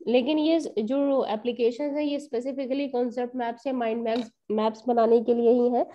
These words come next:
तो बहुत सारे features जो हैं, वो different हैं। Word में उतनी आपको सुविधा नहीं मिलेगी mind map बनाने की, उसमें आपको सिर्फ वो मिलेगा जो ड्राइंग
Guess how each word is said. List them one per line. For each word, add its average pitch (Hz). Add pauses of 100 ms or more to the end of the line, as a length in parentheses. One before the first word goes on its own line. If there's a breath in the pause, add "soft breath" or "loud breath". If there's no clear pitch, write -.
(340 loud breath)
तो 285
बहुत 247
सारे 294
features 294
जो 269
हैं, 240 (1080)
वो 254
different 247
हैं। 180 (1160)
Word 233
में 320
उतनी 294
आपको 285
सुविधा 277
नहीं 269
मिलेगी 254
mind 240
map 220
बनाने 214
की, 226
उसमें 254
आपको 247
सिर्फ 247
वो 247
मिलेगा 226
जो 226
ड्राइंग 233